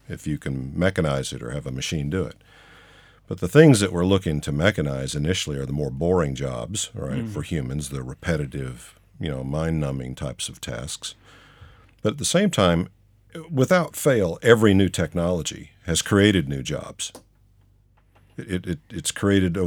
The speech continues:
Speaker 1: a vast variety of jobs. Now, they require some training, and so that's why I asked Doctor Martin Hayes,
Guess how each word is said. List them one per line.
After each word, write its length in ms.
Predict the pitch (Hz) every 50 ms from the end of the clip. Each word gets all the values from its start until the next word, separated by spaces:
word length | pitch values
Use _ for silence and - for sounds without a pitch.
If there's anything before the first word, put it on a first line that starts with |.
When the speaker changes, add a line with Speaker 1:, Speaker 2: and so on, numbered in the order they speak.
| 92
Speaker 1:
a 100 | - 95
vast 400 | 87 82 98 98 98 95 - -
variety 560 | 87 87 90 92 101 120 139 131 101 78 65 60
of 120 | 62 64
jobs. 520 | - - 73 69 - - - - - - - _ _ _ _ _
Now, 280 | 82 80 76 73 71 71
they 140 | 73 80 78
require 400 | 78 78 - - 92 87 82 82
some 160 | - 95 85
training, 460 | - - 95 98 104 - 71 64 62
and 120 | 64 69 69
so 280 | - - 80 76 76
that's 280 | 73 80 82 - - -
why 440 | 90 82 80 78 76 76 73 71 69 - -
I 40 | 123
asked 280 | 85 78 73 - -
Doctor 240 | - 78 76 - 78
Martin 260 | 76 76 73 - 69 73
Hayes, 380 | 90 101 98 85 76 73 -